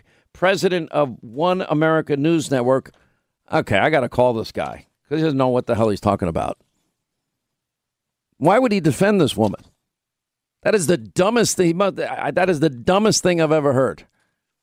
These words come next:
'Cause she's on the record saying she supports the fairness doctrine and silencing conservative voices.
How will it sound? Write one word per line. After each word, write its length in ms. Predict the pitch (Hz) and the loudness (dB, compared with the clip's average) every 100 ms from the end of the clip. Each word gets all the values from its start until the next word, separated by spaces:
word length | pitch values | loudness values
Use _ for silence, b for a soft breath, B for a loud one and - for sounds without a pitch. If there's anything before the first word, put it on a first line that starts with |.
| _ _ _ _ _ _ _ _ _ _ | _ _ _ _ _ _ _ _ _ _
'Cause 220 | - 196 | -2 0
she's 360 | - 196 - - | 0 -2 -2 -2
on 300 | 208 208 214 | 0 0 2
the 80 | |
record 540 | 185 156 214 - 202 139 | 0 2 2 2 0 0
saying 320 | - 156 135 | 2 2 2
she 180 | - 147 | 2 0
supports 440 | - - 143 127 | 0 2 2 2
the 120 | 127 | -2
fairness 400 | 113 131 120 107 | -2 -2 -2 -4
doctrine 560 | - 101 98 - - - _ _ _ _ _ _ _ _ - | -2 -2 -2 -4 -8 -12 _ _ _ _ _ _ _ _ -8
and 160 | 143 | -8
silencing 600 | - 156 156 147 - 135 | 2 2 4 2 2 2
conservative 560 | 110 110 - 127 113 107 | 2 -2 0 0 0 0
voices. 580 | 95 98 98 - - | 0 0 -2 -8 -12